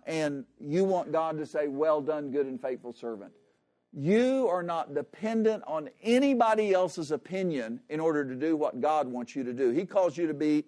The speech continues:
an ambassador. He calls you to be a witness. He calls you to be a harvester. Churchill said, "Success is not final and failure is not fatal. It's the courage to continue that counts." Gentlemen, I would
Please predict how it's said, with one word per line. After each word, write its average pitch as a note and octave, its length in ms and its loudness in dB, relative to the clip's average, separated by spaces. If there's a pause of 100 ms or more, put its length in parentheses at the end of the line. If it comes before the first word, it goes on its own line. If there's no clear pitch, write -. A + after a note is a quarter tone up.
an B2+ 140 -2
ambassador. D3+ 720 0 (440)
He E3+ 100 2
calls F3+ 300 2
you D#3+ 80 0
to D3+ 80 0
be D3 300 4
a A#2 80 -2
witness. G#3+ 680 0 (220)
He F#3+ 100 2
calls F#3 340 2
you D#3+ 120 -4
to D#3 80 0
be D3+ 140 0
a A#2 120 0 (180)
harvester. G3 720 -4
Churchill G#3 460 2
said, F3+ 320 2 (180)
"Success A#3+ 540 2
is F#3 140 0
not F3+ 280 -2
final A#3 440 0
and D#3+ 140 -2
failure A3+ 380 2
is F#3 100 -2
not G#3+ 260 -8
fatal. G#3+ 380 4 (360)
It's F3 220 0
the E3+ 100 2
courage A3+ 680 2
to G3+ 180 -4
continue A3+ 1200 -2 (300)
that E3 220 2
counts." - 580 -10 (800)
Gentlemen, E3 380 -2
I D#3 140 2
would C3+ 240 2